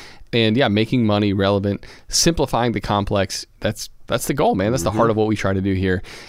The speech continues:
Speaker 1: And Kayla, Matt, is in an interesting position here, right? Because that one-year timeline to be able to contribute to a workplace retirement account, at,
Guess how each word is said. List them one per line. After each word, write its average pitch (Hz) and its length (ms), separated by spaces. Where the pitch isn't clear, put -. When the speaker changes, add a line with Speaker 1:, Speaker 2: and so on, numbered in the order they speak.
Speaker 1:
And 135 120
Kayla, 214 360
Matt, 127 240
is 113 160
in 113 240
an 117 100
interesting 113 400
position 95 340
here, 87 160
right? 98 180
Because 113 280
that 117 180
one-year 127 440
timeline 110 520
to 117 60
be 107 80
able 101 120
to 98 80
contribute 110 600
to 104 100
a 98 60
workplace 107 560
retirement 104 400
account, 175 380
at, - 200